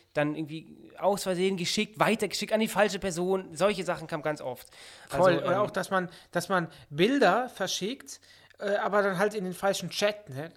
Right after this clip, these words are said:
Speaker 2: Und das ist
Speaker 1: Ja.
Speaker 2: natürlich auch dann mega, mega,
Speaker 1: Ja.
Speaker 2: mega peinlich.
Speaker 1: Ja.
Speaker 2: Ja, kurzes Update zu meinem gesundheitlichen Zustand. Ich habe mich wieder ein bisschen gefangen, mir ist es nicht mehr so kalt.
Speaker 1: Mhm.
Speaker 2: Ähm, ein bisschen schwummrig ist mir immer noch.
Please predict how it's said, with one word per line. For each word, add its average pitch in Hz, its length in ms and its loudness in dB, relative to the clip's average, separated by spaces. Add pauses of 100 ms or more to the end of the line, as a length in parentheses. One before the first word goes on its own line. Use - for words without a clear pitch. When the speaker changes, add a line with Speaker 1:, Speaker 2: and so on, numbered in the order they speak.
Speaker 2:
Und 175 140 -14
das 156 160 -10
ist - 100 -12
Speaker 1:
Ja. 175 60 -4
Speaker 2:
natürlich - 240 -4
auch 160 120 -10
dann 147 200 -6
mega, 160 400 0
mega, 160 380 -2
Speaker 1:
Ja. 151 60 -4
Speaker 2:
mega 165 280 0
peinlich. 156 560 -4
Speaker 1:
Ja. 123 100 -12 (260)
Speaker 2:
Ja, 165 100 -12
kurzes 202 320 -4
Update 220 380 -2
zu 208 100 -6
meinem 196 180 0
gesundheitlichen 180 500 -4
Zustand. 175 520 -4 (360)
Ich 170 140 -10
habe 190 80 -4
mich 185 100 -8
wieder 202 140 0
ein 190 100 -4
bisschen 190 220 -6
gefangen, 190 420 0
mir 190 60 -2
ist 165 100 -4
es 175 120 -12
nicht 170 100 -12
mehr 180 100 -6
so 156 60 -4
kalt. 196 480 -2
Speaker 1:
Mhm. 135 320 -8
Speaker 2:
Ähm, 160 220 -6
ein 175 40 -12
bisschen 180 220 -8
schwummrig 208 400 -8
ist 190 100 -12
mir 214 80 -2
immer 214 220 4
noch. 160 320 -2